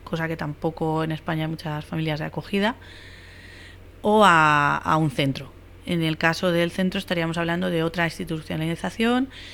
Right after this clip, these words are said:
y, y bueno, eh, yo en el estudio he hablado de la, de la espiral de la exclusión, que mantiene un poco,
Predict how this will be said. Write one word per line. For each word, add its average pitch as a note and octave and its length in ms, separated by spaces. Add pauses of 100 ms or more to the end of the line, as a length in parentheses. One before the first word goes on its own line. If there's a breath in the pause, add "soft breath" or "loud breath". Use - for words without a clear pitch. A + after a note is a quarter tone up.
(200 loud breath)
y, E3+ 460 (960)
y F#3 100
bueno, D#3+ 380
eh, D#3 340
yo F3 380 (400)
en F3+ 160
el E3 60
estudio F#3+ 320
he - 20
hablado F#3 260
de F#3+ 60
la, F3 160 (160)
de F3 140
la D#3+ 80
espiral E3+ 300
de F3+ 60
la F3+ 80
exclusión, F#3+ 600 (560 loud breath)
que E3 180
mantiene D#3+ 800
un F3 120
poco, D#3+ 720